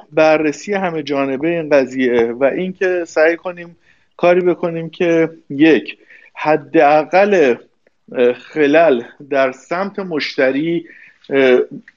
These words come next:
به قول معروف رخ بده و سامانه ها، اه، برای فعالیت خودشون با کمترین مشکل مواجه باشن و مشتری کوچکترین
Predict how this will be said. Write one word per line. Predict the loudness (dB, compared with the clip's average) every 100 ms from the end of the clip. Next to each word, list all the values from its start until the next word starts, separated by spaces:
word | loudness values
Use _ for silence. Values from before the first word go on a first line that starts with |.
| -20 -14
به | -4
قول | 0 2
معروف | 2 2 4
رخ | 4 4 0
بده | 0 2 2 2 -2 -10 -20 -20 _ -20 -20 _ _ 0
و | 2 2
سامانه | 0 -4 -4 -2 -2 -4 -6
ها، | -4 -4 -2 -6 _ _ _ _
اه، | -10 -4 -4
برای | 0 2 4 4 2 2 0 0 0 -2
فعالیت | -2 0 0 0 0 0 0 -2
خودشون | -2 -2 -2 -4 -2
با | -2
کمترین | -2 -6 -4 -2 0 0 -4 -14 -20 -20 -2
مشکل | 0 0 0 0
مواجه | 2 4 4 2 2
باشن | 0 -2 -4
و | -2 -2
مشتری | 0 -2 -2 -2 0 -2 -4
کوچکترین | -4 -4 -2 -4 -2 0 2 2